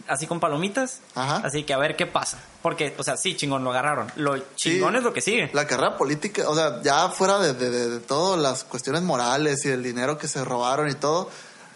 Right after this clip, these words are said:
Speaker 2: la carrera política por la presidencia, güey, se va a poner interesante. O sea, más, más que los juicios y lo que vaya a pasar en cuanto a, a lo de Duarte,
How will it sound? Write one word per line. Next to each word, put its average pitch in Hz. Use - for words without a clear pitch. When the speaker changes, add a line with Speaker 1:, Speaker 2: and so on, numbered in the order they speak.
Speaker 2:
la 135
carrera 143
política 160
por 165
la 131
presidencia, 135
güey, 233
se 139
va 123
a 123
poner 170
interesante. 185
O 160
sea, 190
más, 208
más 196
que 277
los 233
juicios 196
y 160
lo 143
que 143
vaya 156
a 220
pasar 165
en 139
cuanto 135
a, 123
a 135
lo 131
de 123
Duarte, 151